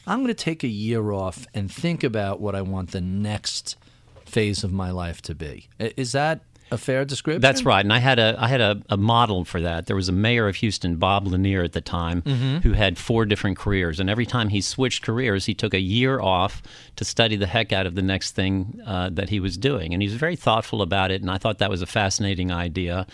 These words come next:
Speaker 1: Mm-hmm.
Speaker 2: Um,
Speaker 1: Let the record reflect that the guest used the word fascinating multiple times before I did.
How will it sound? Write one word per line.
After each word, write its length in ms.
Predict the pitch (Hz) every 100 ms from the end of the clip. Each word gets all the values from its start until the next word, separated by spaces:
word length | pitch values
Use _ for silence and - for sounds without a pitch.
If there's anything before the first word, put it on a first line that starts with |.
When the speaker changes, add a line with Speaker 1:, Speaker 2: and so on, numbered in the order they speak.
| -
Speaker 1:
Mm-hmm. 560 | 110 104 98 113 -
Speaker 2:
Um, 400 | 101 95 95 92
Speaker 1:
Let 200 | 107 156
the 100 | 175
record 480 | 156 170 170 175 151
reflect 560 | 147 - 143 139 - -
that 140 | 123
the 580 | - 107 113 104 104 87 - - - - _ -
guest 420 | 139 151 - - -
used 280 | 120 113 131
the 80 |
word 180 | 117 110
fascinating 720 | - 110 104 117 110 104 101
multiple 460 | 110 143 165 160 151
times 400 | 143 135 127 123
before 420 | - 110 - 113
I 140 | 110 110
did. 400 | 101 101 101